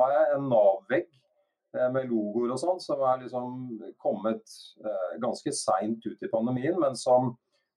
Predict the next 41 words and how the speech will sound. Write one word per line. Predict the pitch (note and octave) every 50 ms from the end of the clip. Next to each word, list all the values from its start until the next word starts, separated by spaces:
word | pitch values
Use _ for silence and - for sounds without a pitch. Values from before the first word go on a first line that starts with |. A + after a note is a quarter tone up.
| _ D3
for | C3+
eksempel | C3+ C3 - B2 G#2+ - _ - A2+
i | A#2+ A#2+
mer, | A#2 G#2 F#2 F#2 F2+ F#2+
eh, | G2 G2+ G2+ G2+ G2 F#2+ F#2+ F#2 F2+ F2
ja, | F#2 G2 F#2+
nyhetssammenhenger, | G2+ A2 G#2+ F#2+ G2 G#2 G#2 G#2 G2+ - - - - - - - - G2 G2 - - G2 G2 - - G#2 G2 G2 G2 G2 G2+ G2+ G2+ A2+ B2+
da, | D3 D#3 C3 A#2
hvis | G#2+ G#2+ -
jeg | G#2+ G#2+ G#2+ G#2 G#2
har | G2 F#2+ F#2 F#2+
et | - -
eller | F#2 F#2+
annet, | G2 - - - -
eh, | G#2+ G2 F#2 F#2 F#2+ F#2 F2+ F#2 F2+ - _ _ _ _ _ _ _ _ _
innslag | - B2+ A2+ - - A2+ G#2 G2+ G2 G2+ G#2
med, | G#2 G#2 G#2 G2+ G2+ G2+ G2+
med | G2+ G2+ G2 G2 F#2+ F#2+ F#2+ F#2+ F#2+ G2 F#2+
N | G#2+ G#2+ G#2+
R | G#2 -
K | - G#2+
eller | G#2 G#2 G#2+ A#2
noe | B2 -
sånt, | - D#4 - A3 -
så | - C#3 C3 C3+ B2+
er | - A2 A2+ G2+
det | G#2 - - G2+ G2+ F#2 - _ _ _ _ _ _ _ _ -
greit | G#2 G#2+ F2+ D#2+ - - -
å | A2+ G2+
ha. | G2 F2+ D#2+ - - _
Og | A2+
jeg | A2+ A#2+
bruker | C3 C3+ A#2+ G2+ - - A#2+ A2+
også | A2 - - A2+ G2+
det | G2 F2 F2+ F#2+ G2 G2 - G#2
i, | G2 G2 F#2+ F#2+ F#2+ F#2+ G2 G2 G2
i | G2+ G2+
en | G2+ G2
del | F2+ F2+ F#2+
andre | F#2 F2 D#2+ D#2+ E2 F#2 F2+
sammenhenger. | - G2+ E2+ D#2 D#2 D#2+ E2 F2 F#2+ G2+